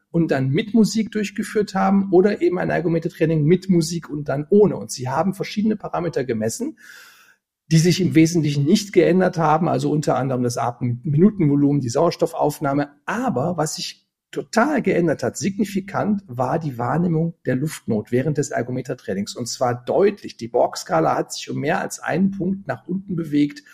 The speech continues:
wenn Musik beim Ergometer-Training gehört wurde. Ich frag mal mit Rainer an, äh,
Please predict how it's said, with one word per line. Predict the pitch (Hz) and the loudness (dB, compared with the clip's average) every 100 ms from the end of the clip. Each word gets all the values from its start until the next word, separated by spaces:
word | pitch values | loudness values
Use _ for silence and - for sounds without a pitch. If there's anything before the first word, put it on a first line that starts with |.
| - - _ | -20 -20 _
wenn | 123 139 180 190 196 - - _ | -2 2 6 6 4 -2 -14 _
Musik | 147 131 123 190 196 | -2 -2 0 -2 -4
beim | - 147 151 147 | -4 0 0 0
Ergometer-Training | 143 143 143 147 147 123 117 | -2 0 -2 -4 -6 -4 -2
gehört | 117 113 107 - | -2 -2 -4 -8
wurde. | 117 104 98 _ - - - - _ _ _ _ _ - - | -10 -10 -10 _ -20 -20 -20 -20 _ _ _ _ _ -14 -12
Ich | - | -6
frag | 165 190 | 0 2
mal | 190 | 4
mit | 160 - | 2 2
Rainer | 139 196 180 147 | 4 4 4 4
an, | 202 269 | 2 2
äh, | - 170 165 | 0 2 2